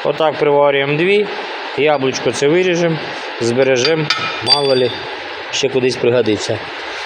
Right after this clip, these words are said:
Одне, що не зрозуміло, як з розкосами, на євронавіски там не, не так, як у нас, що привикли, очі вилупивши, затягнуть, щоб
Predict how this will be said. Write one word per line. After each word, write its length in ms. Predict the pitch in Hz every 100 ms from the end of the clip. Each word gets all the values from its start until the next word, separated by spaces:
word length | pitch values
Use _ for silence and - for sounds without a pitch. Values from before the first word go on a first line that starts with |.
| - - - - -
Одне, 280 | 143 160 202
що 120 | 190
не 140 | 175
зрозуміло, 520 | 170 170 165 180 185 175
як 200 | 170 156
з 40 |
розкосами, 640 | 165 160 214 220 185 139
на 80 | 143
євронавіски 760 | 151 175 170 165 165 175 175 156
там 320 | 165 160 147 123 -
не, 120 | 156
не 220 | 156 156
так, 220 | 147 180 151 - - - - - -
як 200 | 139 151
у 80 |
нас, 240 | 147 139 127
що 100 | 135
привикли, 540 | 139 139 147 143 139 135 - - -
очі 220 | 139 139 156
вилупивши, 600 | 156 156 139 143 131 135
затягнуть, 600 | 143 139 147 180 196 - - - - - - - - -
щоб 200 | -